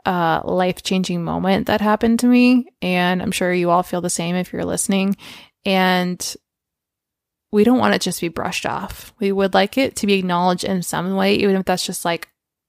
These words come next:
"Oh, wow, I'm so sorry that happened to you," or that you experienced that. Like, something so simple like that can mean a lot. Um,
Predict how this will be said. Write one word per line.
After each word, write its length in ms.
"Oh, 100
wow, 340
I'm 120
so 160
sorry 260
that 140
happened 420
to 140
you," 240
or 60
that 120
you 140
experienced 640
that. 200
Like, 180
something 440
so 180
simple 640
like 180
that 300
can 200
mean 160
a 60
lot. 420
Um, 500